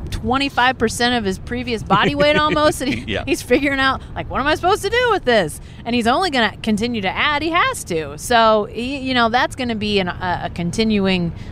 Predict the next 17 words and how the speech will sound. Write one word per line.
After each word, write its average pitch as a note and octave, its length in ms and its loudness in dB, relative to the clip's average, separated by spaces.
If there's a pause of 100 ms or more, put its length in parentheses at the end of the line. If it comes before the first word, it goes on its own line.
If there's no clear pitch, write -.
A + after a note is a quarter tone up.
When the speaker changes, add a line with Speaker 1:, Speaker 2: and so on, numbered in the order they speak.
(100)
Speaker 1:
um, D#3+ 720 0
you F#3 80 -4
know, E3 80 -4
challenge A#3 460 0
for A3 100 -2
him, A#3 360 0
uh, B3+ 100 -2 (100)
in A#3+ 160 2
a G3 60 4
good F3 220 2
way. E3 240 2
I B3 60 -2
mean, F#3 180 -2
he's F#3 160 -4
gotta G3 260 2
get D#3+ 180 -4
bigger, G#3 380 0